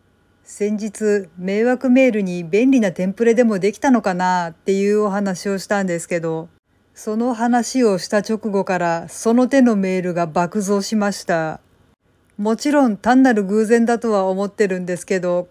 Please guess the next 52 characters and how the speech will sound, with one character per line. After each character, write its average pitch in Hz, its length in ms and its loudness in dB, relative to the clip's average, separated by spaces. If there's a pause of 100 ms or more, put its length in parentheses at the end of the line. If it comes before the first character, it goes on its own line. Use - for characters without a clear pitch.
こ 208 160 0
の 233 160 0
タ 254 180 2
イ 262 80 4
ミ 254 180 6
ン 254 100 6
グ 247 100 2
で 247 120 4
こ 220 220 0
ん 233 80 2
な 254 140 2
に 254 120 4
増 240 180 -4
え 269 60 4
る 269 100 0
っ 233 40 -6
て 214 160 -4
こ 202 140 -6
と 185 100 -8
は、 185 140 -4
も 185 220 -8
し - 80 -14
か 269 140 -2
し - 100 -10
て 196 160 -4
私 190 360 -6
の 247 80 0
配 233 220 -2
信 233 180 0
聞 240 160 -6
い 254 80 -4
て 311 120 -2
ん 302 100 2
の 269 100 2
か 226 140 0
な 190 320 0
っ 170 80 -8
て 190 180 -8
ち - 80 -8
ょ 220 60 -4
っ - 20 -6
と 214 160 -8
勘 196 220 -2
ぐ 233 80 0
り 240 100 -2
た 240 140 -2
く 254 80 -2
な 208 100 0
り 185 100 -4
ま 185 140 -4
し - 140 -10
た。 170 400 -4